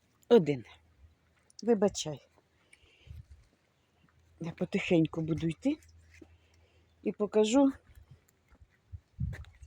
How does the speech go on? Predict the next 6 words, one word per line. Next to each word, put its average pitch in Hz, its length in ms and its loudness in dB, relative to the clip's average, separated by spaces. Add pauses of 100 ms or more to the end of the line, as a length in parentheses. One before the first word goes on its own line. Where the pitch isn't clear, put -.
(1900)
Знову 185 360 2
вони 180 240 6
погризли. - 680 6 (680)
Оцей 226 360 6
листочок, 156 600 4
бачите? - 460 2